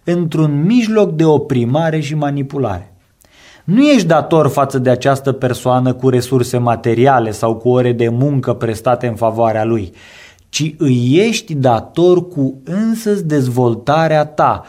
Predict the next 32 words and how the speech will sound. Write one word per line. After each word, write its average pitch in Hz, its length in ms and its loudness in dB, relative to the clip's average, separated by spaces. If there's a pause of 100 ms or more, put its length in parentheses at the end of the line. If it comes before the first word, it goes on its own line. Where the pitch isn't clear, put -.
(220)
cu 139 140 -4
ceea 139 280 0
ce 135 160 -2
ești, 139 520 0 (400)
cu 135 140 -4
ceea 139 240 0
ce 131 160 -2
ai 120 120 2
devenit. 117 680 -2 (840)
Ți-a 160 140 0
fost 233 440 -2
înrobit 190 760 2
sufletul 156 720 -4
și 120 160 -6
capacitățile 135 1000 0
tale 156 360 -2
intelectuale, 139 840 -2 (240)
nu 196 220 2
mai 165 320 2
ești 160 240 0
al 143 140 2
tău, 143 400 0 (180)
ai 160 180 2
devenit 165 640 2
al 160 380 4
lui 220 260 4
prin 143 260 0
ajutorul 131 640 0
pe 165 160 -6
care 151 220 -2
l-ai 139 180 -2
primit. 131 440 -8